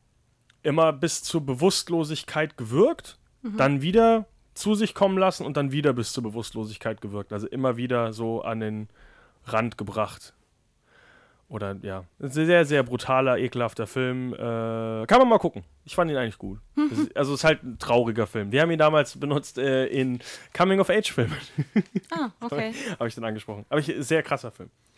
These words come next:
Speaker 2: Okay. Ähm, bist du denn soweit durch mit deiner Liste?
Speaker 1: Ich wollte eigentlich nur noch keinen, ku-, kle-, kle-, äh, einen kleinen Ausblick in die Zukunft. Aber der
Speaker 2: Ich
Speaker 1: ist ganz
Speaker 2: nämlich
Speaker 1: klar.
Speaker 2: auch.
Speaker 1: Okay.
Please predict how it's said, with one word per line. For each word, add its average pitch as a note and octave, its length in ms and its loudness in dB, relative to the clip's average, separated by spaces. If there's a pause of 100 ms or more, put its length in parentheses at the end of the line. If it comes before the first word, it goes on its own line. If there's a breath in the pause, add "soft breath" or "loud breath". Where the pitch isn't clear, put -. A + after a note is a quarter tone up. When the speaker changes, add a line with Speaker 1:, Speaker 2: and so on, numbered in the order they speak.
(200 soft breath)
Speaker 2:
Okay. E4+ 300 -4 (480 loud breath)
Ähm, A3+ 340 0 (360)
bist G3 180 -2
du - 20 -2
denn D#4+ 140 0
soweit A#3 280 -2
durch E3 220 -8
mit B3 140 -2
deiner F4 160 0
Liste? F#4+ 340 -2
Speaker 1:
Ich - 140 -6
wollte F#3 200 0
eigentlich G3 200 -2
nur A#3 120 4
noch G#3+ 60 -2
keinen, G3+ 320 -2
ku-, - 120 -4
kle-, - 360 -6
kle-, E3+ 380 -2 (320)
äh, B2 460 0 (100)
einen A2 100 -14
kleinen C3+ 540 -4
Ausblick B2+ 340 -6
in A#2 60 -6
die A2 100 -6
Zukunft. - 340 -14
Aber G#2+ 100 -6
der A2 100 -2
Speaker 2:
Ich - 60 -2
Speaker 1:
ist E4 40 -2
ganz F#4 120 0
Speaker 2:
nämlich G#4 120 0
Speaker 1:
klar. F#4+ 200 2
Speaker 2:
auch. - 140 -12 (100)
Speaker 1:
Okay. B2+ 360 2